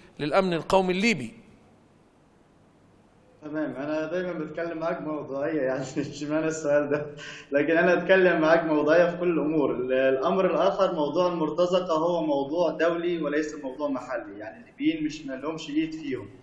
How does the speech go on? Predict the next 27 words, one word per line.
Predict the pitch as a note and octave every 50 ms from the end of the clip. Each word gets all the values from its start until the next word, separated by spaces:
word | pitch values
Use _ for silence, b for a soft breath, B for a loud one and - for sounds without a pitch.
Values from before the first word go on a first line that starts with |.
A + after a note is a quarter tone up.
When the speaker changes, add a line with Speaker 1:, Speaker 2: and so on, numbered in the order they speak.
| b b b b -
Speaker 2:
الأتراك | C#3 C#3 C#3+ D3 D3 D3 C#3 C#3 C#3 D3+ D#3 E3 F3 F3 -
موجودين | D3+ D3 C#3 C#3 D3 D3+ F3 F3
في | -
الغرب | - C#3 - E3 - - D3+
الليبي | D3+ C#3 C#3+ E3 F#3+ F#3 F3+ F#3+ F3
باتفاقية | D#3 D#3+ D3+ - D#3 C#3+ - D3 C3+ - F3 F3+ F3
موقعة | D#3+ D#3 D3+ C#3 C3+ C3 - - D#3+ E3+ F#3 G3 F#3 - - - A2+
Speaker 1:
لا، | A2+ A2+ A#2+ A#2 A2 A2+ A#2 A#2 - C3
Speaker 2:
مع | C#3 C#3 D3 D3+
السراج، | D3+ - - D3 C#3+ D3 D#3+ D#3 C#3 A#2+ B2
وخروجهم | B2+ B2 - C3+ D3+ F3+ F3 E3 E3 D#3 D3
يحتاج | C3+ C3+ C3+ D3 E3+ E3+ D3+ C#3+
إرادة | D3 D3 E3 F3 E3 E3
دولية | D3 D3+ C#3+ D3 D#3 F3+ F#3+ F#3 F#3 F3+
لإلغاء | E3 D#3 D3 C#3+ C3+ C3 C#3 E3+ F3+ F3+ D#3+ E3 -
هذا | C#3+ E3 E3 D#3+ D#3+ D3
البند | C#3 B2+ - E3+ F#3+ F#3 D#3+ D3+
أو | - D3 E3 F3 F3+ F3+ F3+ - _ _ _ _ _ -
الضغط | C3+ C3 A#2+ C3+ E3+ F3 E3 D#3+ D#3
على | C#3+ D3 D3 D3
تركيا | C#3+ - C#3+ C3 - F3 F3+ F#3+ F#3 F3
لإخراج | D3 C#3 C#3 - C#3+ D3 E3 E3 D#3+ D3+
هؤلاء | D3+ C#3+ C3 C#3 C#3+ D3 E3 E3+ D#3+ C#3+
مرة | D3+ D#3 D#3 D3+ D3+ D3+ C#3+ C#3 D#3
أخرى، | F3+ F3 F3+ F3 F3 F3
خاصة | F3 E3+ E3 D#3+ D#3+ C#3+ C#3 C#3+ C3+ C#3
بعد | E3 D#3+ D#3 D#3 D#3 D#3 D#3+